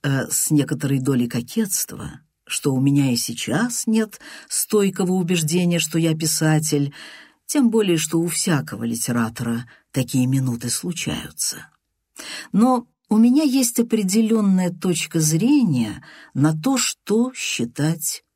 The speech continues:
профессией. Если человек посвящает всё своё рабочее время какому-то делу, и дело это его кормит, он имеет полное право считать себя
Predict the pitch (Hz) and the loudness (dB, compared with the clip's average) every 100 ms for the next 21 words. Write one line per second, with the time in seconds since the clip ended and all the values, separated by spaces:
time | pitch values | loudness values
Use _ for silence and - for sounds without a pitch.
0 | _ 120 151 - 185 139 - - 139 - | _ -4 -4 -2 -2 -2 -2 -6 -8 -16
1 | _ _ _ _ _ - - - 156 285 | _ _ _ _ _ -18 -16 -4 2 2
2 | 311 302 - 302 302 294 196 139 - - | 4 0 2 4 4 4 4 2 -2 -4
3 | 151 175 160 196 190 185 - - 190 147 | -2 0 0 2 2 0 -4 0 2 2
4 | - 131 135 135 131 139 123 - 131 143 | 0 -2 0 0 0 0 0 0 0 2
5 | 143 135 120 120 - - - 131 123 147 | 4 4 2 -2 -8 -20 -8 -6 0 2
6 | 127 120 120 120 151 208 127 - - _ | 2 0 -4 -2 0 0 0 -4 -12 _
7 | _ - - - 185 147 170 165 127 120 | _ -20 -8 0 2 4 4 4 2 0
8 | 131 123 127 120 131 120 110 - 147 208 | 0 0 0 0 0 0 -4 -4 0 4
9 | 302 285 180 - - - _ _ _ _ | 4 4 2 0 -8 -20 _ _ _ _
10 | 165 147 147 147 143 - - 156 139 117 | 2 4 6 6 4 0 -4 0 0 0
11 | 120 117 - 147 247 302 302 - - _ | -6 -8 -4 0 2 0 -2 -8 -20 _
12 | - - 156 135 170 - 185 143 123 131 | -6 -2 -2 -2 -4 -4 -4 -2 0 0